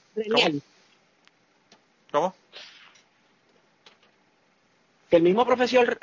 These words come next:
Speaker 1: profesor Reniel nos dice que en esos montes que están por ahí alrededor, que tú vas por ahí, tú pateas una piedra y sabrá Dios es algo tallado, es un semillo, una cuestión así, que es, que es
Speaker 2: Sí.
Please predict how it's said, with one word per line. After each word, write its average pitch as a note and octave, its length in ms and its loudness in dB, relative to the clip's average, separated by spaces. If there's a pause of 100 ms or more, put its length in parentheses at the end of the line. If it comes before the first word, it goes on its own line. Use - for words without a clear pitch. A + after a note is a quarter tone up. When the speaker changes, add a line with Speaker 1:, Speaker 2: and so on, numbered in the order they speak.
Speaker 1:
profesor G3 400 -2
Reniel A#3 380 4
nos G#3+ 140 0
dice A3+ 320 -2
que D#3+ 160 0
en D3 120 -2
esos D3 220 0
montes A3+ 340 2
que A3 120 -2
están G#3 180 0
por G#3+ 100 4
ahí G#3+ 60 6
alrededor, A3 480 4 (400)
que E3 60 -10
tú F#3+ 80 -4
vas A3 100 4
por B3 160 2
ahí, B3 160 4
tú A3 140 -10
pateas A#3 280 2
una A#3+ 200 0
piedra A3+ 360 2
y F3 240 -4
sabrá F3+ 300 0
Dios G#3 140 4
es G#3+ 80 4
algo G#3 180 4
tallado, F#3+ 420 6
es F3+ 60 6
un F3+ 60 -2
semillo, F#3+ 400 2
una F3 160 0
cuestión F#3 320 2
así, F#3 200 0
que F3+ 120 4
es, F#3+ 140 2
que - 120 0
es F#3 80 -2
Speaker 2:
Sí. - 80 -12